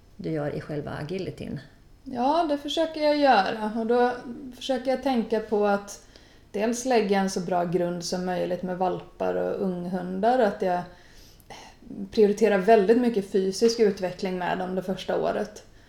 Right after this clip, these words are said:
Speaker 2: Att gå i skogen, att använda kroppen, att se till att de kan stå balanserat och att de är starka och bygger muskler på rätt ställen och sånt. Och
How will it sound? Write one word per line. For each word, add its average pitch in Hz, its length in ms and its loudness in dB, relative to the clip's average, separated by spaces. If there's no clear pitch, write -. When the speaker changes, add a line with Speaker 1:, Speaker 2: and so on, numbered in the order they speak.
Speaker 2:
Att - 80 -20
gå 247 240 2
i 247 40 2
skogen, 226 680 4
att 214 100 0
använda 208 440 2
kroppen, 208 800 -2
att 202 120 -4
se 220 80 0
till 214 220 2
att 202 140 -2
de 196 320 -4
kan 190 320 -2
stå 202 480 2
balanserat 190 1200 2
och 190 60 -2
att 185 160 -6
de 185 440 -6
är 190 120 -6
starka 185 880 0
och 185 120 -2
bygger 190 220 2
muskler 196 380 -2
på 190 140 -2
rätt 185 180 -2
ställen 196 580 0
och 196 100 -4
sånt. 196 300 -2
Och 202 80 -2